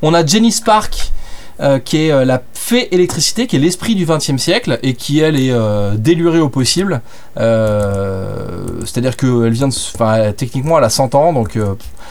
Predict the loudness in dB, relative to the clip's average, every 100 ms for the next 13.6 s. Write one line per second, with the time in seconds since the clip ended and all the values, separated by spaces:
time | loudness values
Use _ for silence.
0 | -6 -2 0 0 0 0 0 -2 2 2
1 | 0 -2 -2 0 0 0 2 2 4 4
2 | 4 2 0 2 2 4 2 2 2 2
3 | 0 0 -2 0 0 0 0 0 0 2
4 | 0 -2 -2 0 2 0 0 0 0 0
5 | 0 0 -2 0 2 2 2 0 -2 -2
6 | -4 -2 -2 -2 -4 -4 -4 -6 -14 -12
7 | -12 -4 2 4 4 4 2 4 4 6
8 | 4 4 4 4 4 2 2 2 2 2
9 | -6 -2 0 2 2 2 0 2 2 4
10 | 2 0 0 2 2 0 -2 -2 0 2
11 | 0 0 2 2 0 -2 -2 -4 -6 -12
12 | -12 0 2 4 4 4 4 4 2 2
13 | 0 -4 -2 -2 0 -2